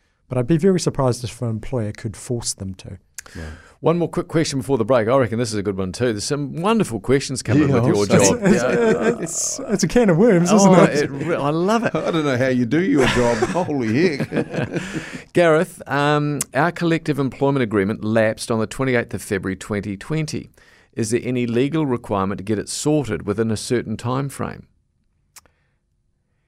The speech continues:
Speaker 1: Yeah, that's a good question. There, there are requirements in the Act about collective bargaining, and, uh, my understanding, uh, off the top of my head, is that as,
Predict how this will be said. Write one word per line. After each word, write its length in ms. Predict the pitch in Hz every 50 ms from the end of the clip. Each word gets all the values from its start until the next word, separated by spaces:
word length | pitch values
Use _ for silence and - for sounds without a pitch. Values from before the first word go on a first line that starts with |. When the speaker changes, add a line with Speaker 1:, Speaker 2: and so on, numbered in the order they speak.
| _ _ _ _ _ -
Speaker 1:
Yeah, 120 | 113 110
that's 180 | 113 135 - -
a 40 | 135
good 200 | - 196 156 -
question. 520 | - - 147 147 - - 117 101 101 120 _ -
There, 640 | 135 110 147 135 135 131 131 127 127 127 131 - - - - - - -
there 360 | 180 113 - 135 131 123 127
are 300 | - 127 131 143 147 151
requirements 800 | 143 139 117 - - - 113 110 110 110 110 107 107 - - - -
in 180 | - 123 117 110
the 180 | 104 104 101
Act 220 | 101 98 - - -
about 320 | 95 - 98 - - _
collective 520 | - - 107 101 101 _ - 110 90 -
bargaining, 640 | - 107 95 95 107 98 98 85 87 90 95 95 - _ _ _ _ -
and, 340 | 120 104 101 101 98 92 - _ _ _ _ _
uh, 200 | - 92 90 104 - -
my 360 | 113 113 113 117 120 120 120 117
understanding, 840 | 113 110 104 - - - 156 160 165 156 143 135 127 123 117 120 - - _ _ _ _ _ _ _
uh, 200 | - 107 98 101 -
off 160 | 127 117 -
the 80 | - 117
top 200 | - - 120 110
of 80 | 110
my 120 | 107 107 104
head, 360 | - - 143 127 123 117 113
is 240 | 107 104 95 - -
that 260 | - 104 98 101 - _ _ -
as, 360 | 120 110 101 - - -